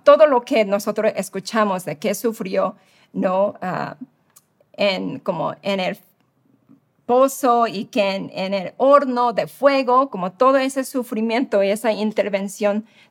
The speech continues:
divina de Dios, ella sufrió todo esto. Ah, algo que leí que como le pegó,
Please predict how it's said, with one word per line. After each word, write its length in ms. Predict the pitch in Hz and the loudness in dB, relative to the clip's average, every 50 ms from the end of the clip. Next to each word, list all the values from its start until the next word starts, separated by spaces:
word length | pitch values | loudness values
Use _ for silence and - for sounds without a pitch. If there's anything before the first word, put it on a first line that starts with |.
| _ - | _ -6
divina 420 | 247 226 196 226 254 254 233 190 | -4 -2 0 0 0 2 0 -2
de 160 | 175 170 170 | -2 -4 -6
Dios, 460 | 156 190 175 196 196 214 277 277 - - - | -6 -6 -2 0 0 0 0 -2 -8 -6 -4
ella 240 | 214 220 208 214 | -4 0 0 -2
sufrió 520 | 220 - 202 175 - 175 170 156 160 - - _ _ _ _ _ | -2 -4 -12 -12 -12 -10 -6 -6 -6 -6 -8 _ _ _ _ _
todo 200 | - 185 196 185 | -4 -2 -2 -2
esto. 440 | 165 165 180 - - - - - 214 _ _ _ _ _ _ _ _ _ _ - | -2 -4 -6 -8 -12 -16 -16 -16 -16 _ _ _ _ _ _ _ _ _ _ -6
Ah, 100 | - 185 | -2 -2
algo 380 | 180 - - 208 220 208 240 226 | -2 0 2 2 2 2 2 0
que 100 | - 214 | 0 -2
leí 380 | 214 214 190 190 208 214 220 - | 2 2 0 0 0 -2 -4 -4
que 480 | - - 208 151 135 120 - - - _ _ _ _ _ _ _ _ - | -6 -8 -6 -6 -6 -6 -10 -12 -16 _ _ _ _ _ _ _ _ -10
como 480 | - 175 160 160 - - - - - _ _ _ _ | -8 -8 -6 -6 -6 -6 -8 -10 -14 _ _ _ _
le 220 | - - 185 190 185 | -8 -2 -2 -2 -2
pegó, 600 | - - 214 208 202 214 220 254 320 - - | -2 -2 -2 -2 0 0 0 0 0 -2 -6